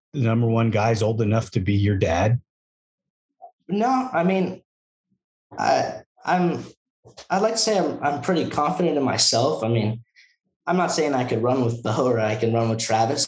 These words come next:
Speaker 2: but I'd like to say I could, I could be there and be close and learn from them while they're still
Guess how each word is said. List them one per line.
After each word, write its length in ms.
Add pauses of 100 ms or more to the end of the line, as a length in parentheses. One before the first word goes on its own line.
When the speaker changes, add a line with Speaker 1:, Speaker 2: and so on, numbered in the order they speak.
(100)
Speaker 2:
but 120
I'd 160
like 180
to 100
say 340
I 40
could, 300 (680)
I 140
could 200
be 200
there 340
and 100
be 140
close 560
and 320
learn 380
from 320
them 200
while 220
they're 140
still 600